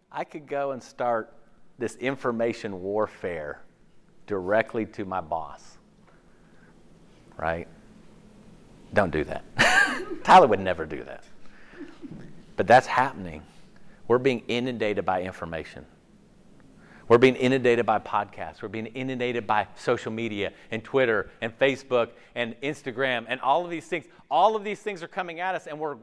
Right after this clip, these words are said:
and we're forming opinions about Christianity and Jesus we're forming opinions because actually our society is telling us how to form opinions on the things that God already teaches us about.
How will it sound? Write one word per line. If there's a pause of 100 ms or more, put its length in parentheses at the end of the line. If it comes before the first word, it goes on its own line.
and
we're
forming
opinions
about
Christianity
and
Jesus (320)
we're
forming
opinions
because (300)
actually
our
society
is
telling
us
how
to
form
opinions (180)
on
the
things
that
God
already
teaches
us
about.